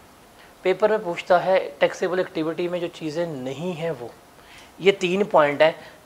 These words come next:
तीन number का सवाल आता है कि वो कहेगा, "जी, taxable activity", सवाल क्या होगा past paper में?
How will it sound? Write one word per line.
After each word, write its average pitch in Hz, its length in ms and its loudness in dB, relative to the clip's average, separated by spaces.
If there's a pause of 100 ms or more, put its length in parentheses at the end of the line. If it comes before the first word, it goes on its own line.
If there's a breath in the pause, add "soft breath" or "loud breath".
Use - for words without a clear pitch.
तीन 208 240 0
number 175 260 2
का 165 120 4
सवाल 143 380 2
आता 143 260 4
है 151 220 4 (460 loud breath)
कि - 220 -4
वो 170 120 0
कहेगा, 185 260 2
"जी, 196 80 6
taxable 185 500 2
activity", 185 460 2
सवाल 180 440 8
क्या 190 180 6
होगा 160 280 6
past 147 320 6
paper 160 280 2
में? 175 160 0